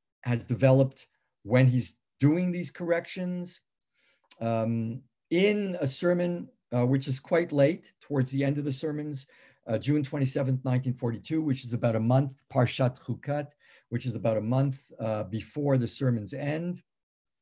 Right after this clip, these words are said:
He says, uh, you can read this in Hebrew, but he says, uh, uh, historically, children,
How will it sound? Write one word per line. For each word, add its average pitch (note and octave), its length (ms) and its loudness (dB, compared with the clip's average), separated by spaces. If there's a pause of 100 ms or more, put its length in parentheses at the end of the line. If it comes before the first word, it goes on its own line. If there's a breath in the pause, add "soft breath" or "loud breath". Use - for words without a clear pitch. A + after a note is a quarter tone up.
(460 loud breath)
He D3 160 0
says, E3+ 580 4
uh, C3 280 4 (300)
you F3 120 -6
can C#3+ 180 0
read C3+ 140 4
this B2 180 -4
in A2 100 -4
Hebrew, C3 600 2 (400 soft breath)
but - 100 4
he D#3 60 0
says, F3+ 260 -2 (260)
uh, D3+ 100 0 (280)
uh, D#3+ 280 -6
historically, E3 960 4 (640)
children, B2 600 0